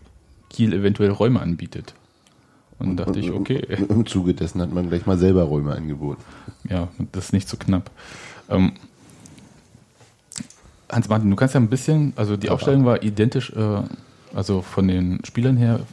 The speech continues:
Speaker 1: identisch zu dem Ingolstadt-Spiel. Aber taktisch sah es ein bisschen anders aus. Hol doch mal aus.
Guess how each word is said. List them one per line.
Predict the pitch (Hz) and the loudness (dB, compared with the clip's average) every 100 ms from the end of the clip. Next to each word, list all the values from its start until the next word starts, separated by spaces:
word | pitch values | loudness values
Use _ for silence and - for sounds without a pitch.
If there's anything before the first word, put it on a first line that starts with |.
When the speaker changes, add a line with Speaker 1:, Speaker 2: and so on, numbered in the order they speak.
| - | -6
Speaker 1:
identisch | 107 98 107 104 | 0 0 0 -4
zu | - | -4
dem | 95 90 | -4 2
Ingolstadt-Spiel. | 113 147 139 135 - 127 139 147 _ - - - - - - - - - - | 4 4 0 -4 -4 -2 -2 -2 _ -20 -20 -20 -20 -20 -20 -20 -20 -18 -4
Aber | 107 101 95 - - - - | 0 4 4 2 -4 -12 -8
taktisch | 117 - 127 123 - - _ _ _ _ _ _ | -8 -2 0 0 -4 -16 _ _ _ _ _ _
sah | 107 104 | -4 -2
es | 104 | -2
ein | 107 | -2
bisschen | 101 95 | 0 2
anders | 104 123 117 | 4 4 2
aus. | 101 127 - - - - _ _ | -2 -2 -4 -16 -20 -20 _ _
Hol | 117 113 | 4 4
doch | 107 | 4
mal | 98 92 | 2 0
aus. | - - - | -4 -8 -10